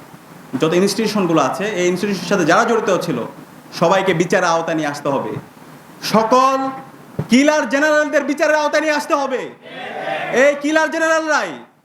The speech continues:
গত ষোলো বছরে ফ্যাসিবাদ কায়েমে খুনি হাসিনাকে সবচেয়ে বেশি সহযোগিতা করেছে। বাংলাদেশের সেনাবাহিনী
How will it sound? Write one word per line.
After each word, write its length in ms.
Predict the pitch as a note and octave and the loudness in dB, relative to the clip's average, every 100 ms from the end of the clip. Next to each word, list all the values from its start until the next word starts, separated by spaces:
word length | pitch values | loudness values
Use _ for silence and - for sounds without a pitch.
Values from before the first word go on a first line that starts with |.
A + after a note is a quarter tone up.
| _ _ _ - | _ _ _ -4
গত 180 | B3 C#4+ C#4 | 0 2 0
ষোলো 200 | D#4 D4 D4 | 0 2 0
বছরে 240 | D4 C#4+ C4+ C#4+ | 0 -2 0 -2
ফ্যাসিবাদ 380 | C#4+ C#4+ C#4 C#4 | -2 0 0 0
কায়েমে 340 | C4 B3+ B3 G3 B2+ - _ - | -2 -2 -2 -6 -8 -16 _ -4
খুনি 160 | A#3+ A3 | 0 0
হাসিনাকে 320 | G3 A3 G3+ G#3 | -2 -6 -4 -6
সবচেয়ে 240 | G3+ G3+ | -4 -2
বেশি 120 | F3+ E3+ | -2 0
সহযোগিতা 300 | F3 D#3 D#3 | 0 0 -2
করেছে। 260 | D3 C#3 A#2 - - - - - - - | -2 -4 -6 -10 -18 -20 -20 -20 -6 2
বাংলাদেশের 540 | G3+ A#3+ B3 B3 C4+ B3+ B3+ _ _ - - - - - - - - - | 4 4 2 4 2 2 -6 _ _ -20 -20 -20 -20 -20 -4 -4 -2 0
সেনাবাহিনী 600 | B3 C4 B3 A#3+ F3 | 2 4 0 -2 -8